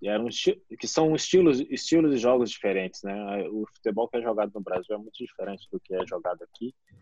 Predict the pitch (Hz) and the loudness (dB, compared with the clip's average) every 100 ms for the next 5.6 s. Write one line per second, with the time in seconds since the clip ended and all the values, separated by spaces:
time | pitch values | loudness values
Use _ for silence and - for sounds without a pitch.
0 | _ _ _ _ _ - 90 92 92 92 | _ _ _ _ _ -6 -2 0 0 0
1 | 92 92 104 104 98 98 113 - 104 101 | 0 0 0 0 0 0 -2 0 -2 -2
2 | 90 101 104 90 98 107 104 101 104 113 | -6 -6 -4 -4 -4 -6 -6 -6 -6 -8
3 | - 104 101 98 98 90 98 85 90 82 | -6 -4 -4 -6 -10 -4 -4 -2 -4 -6
4 | - _ - 80 _ _ - 87 98 104 | -10 _ -20 -20 _ _ -14 -12 -12 -16
5 | _ _ 87 95 107 110 | _ _ -8 -2 0 -2